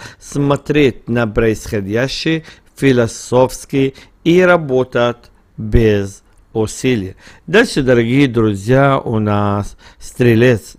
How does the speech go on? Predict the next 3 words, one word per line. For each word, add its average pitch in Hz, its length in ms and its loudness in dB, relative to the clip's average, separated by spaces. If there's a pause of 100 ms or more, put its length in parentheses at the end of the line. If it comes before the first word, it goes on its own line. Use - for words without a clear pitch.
Дорогие, 127 600 4 (400)
уважаемые 127 880 2 (220)
Стрельцы, 113 680 -6